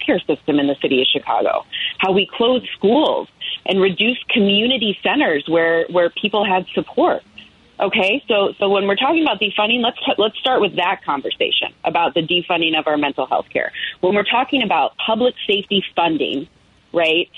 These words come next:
Nobody's trying to defund the police here. That's a talking point. That's a cheap talking point. We saw it on, you know, yard signs with, with no accountability in the November election, accusing candidates of the same nonsense. That's not the reality. What, what, what we're talking about is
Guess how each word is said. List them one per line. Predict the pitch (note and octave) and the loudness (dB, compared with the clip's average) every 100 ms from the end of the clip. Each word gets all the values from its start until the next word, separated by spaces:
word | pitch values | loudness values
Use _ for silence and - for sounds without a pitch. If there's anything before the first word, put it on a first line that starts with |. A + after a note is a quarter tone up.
| - G#3+ | -8 -2
Nobody's | C4+ G#4 D#4+ | 0 2 2
trying | - C4 | 0 0
to | A3+ | 0
defund | F3 F3+ G3+ - F3+ F3+ | -2 -2 -4 -2 0 0
the | E3 - | -2 -4
police | D3 D3 D3+ | -4 -2 -2
here. | - - | -6 -4
That's | F3+ A#3 | -2 0
a | A3+ | -2
talking | - E3+ E3 E3+ | -2 -2 0 -2
point. | - E3 D#3 | 0 -2 0
That's | E3+ D#3+ | -2 -4
a | |
cheap | - - G#3 | -2 0 0
talking | - E3+ D3+ E3 | 0 -2 -2 -4
point. | - E3 D#3 | -2 -2 0
We | D#3 | 0
saw | G3 F3+ | 2 2
it | F#3 | 2
on, | E3 D#3+ E3 - - - - | 0 -2 -4 -8 -6 -6 -2
you | F3+ | 0
know, | E3 D3+ | 2 2
yard | F3 F3 F#3 F#3+ - | 0 2 2 0 0
signs | F#3+ F#3 F#3 F3+ | 0 2 0 0
with, | F#3 F3+ - | 0 0 -2
with | F3 F3 | -2 0
no | F#3 F3 F3+ | 0 2 0
accountability | - F3 E3+ E3 E3 E3 E3 E3 | 0 0 0 0 2 2 2 0
in | D#3 | 0
the | |
November | D#3+ D#3 D#3 D#3+ D#3+ | 0 0 0 0 2
election, | D#3 D3+ - D3+ | 2 0 -2 -2
accusing | D3 - D3 D3 | -2 -2 -2 -2
candidates | - D3 C#3+ C#3+ - | -4 -2 -2 -2 -4
of | C#3 | -6
the | C#3+ | -4
same | D#3+ C#3+ | -2 -4
nonsense. | C#3 C3+ C3+ A2+ - - - - - | -2 -2 -2 -4 -4 -10 -12 -12 -4
That's | A3+ A#3+ | -2 0
not | B3 A3+ | 0 2
the | F#3+ | 2
reality. | D#3+ C#3+ B2 - G#1 | 2 2 0 -2 -4
What, | D#3+ G3 G#3 | 0 0 0
what, | F#3+ G#3+ - | 0 0 -2
what | F3 G3 A3+ | -2 -2 0
we're | C#4+ | 0
talking | - G3 G3 F#3+ | 0 -2 0 0
about | E3+ E3 | 2 2
is | D#3+ | 0